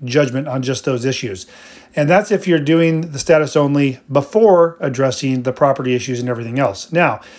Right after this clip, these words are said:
some people will go through a legal separation case, and they will file for legal separation, and they will get, uh, a judgment for legal separation. If you handle all of that, all the issues related to your divorce,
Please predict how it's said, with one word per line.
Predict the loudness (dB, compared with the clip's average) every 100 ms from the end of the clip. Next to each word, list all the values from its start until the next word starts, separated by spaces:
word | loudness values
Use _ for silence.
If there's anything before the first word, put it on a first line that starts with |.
| -20 -6
some | 0 2 2
people | 0 0 4 2 2
will | 0 0
go | 2 0 0
through | -2 0 2 2 -2 -6
a | -4
legal | -2 0 -2
separation | -2 -2 0 0 0 -2 -6
case, | -4 -4 -4 -8 -14 -20 _ _
and | -4 -2 0
they | 0
will | 2 0
file | 4 4 4
for | 0
legal | -2 0
separation, | 0 0 2 2 0 -2 0
and | 0
they | 0
will | -2
get, | 0 -2 -2 -6
uh, | -4 -4 -4 -6 -6 -8
a | -12 -4
judgment | 2 2 0 -4
for | -4
legal | -2 -2
separation. | -2 -2 0 -2 0 -2 -4 -6 -20 -20 -8 -2
If | 0
you | 0 -2
handle | 0 2 4 4 2
all | 4 4 4
of | 2 2
that, | 4 2 -4 _ -20 -16 -4 2
all | 2
the | 2
issues | 0 0 -2 -2
related | -2 0 0 -2 -4
to | -2 0 0 0 -2 -6 _ _ _
your | -4 -2
divorce, | 0 2 2 2 -2 -12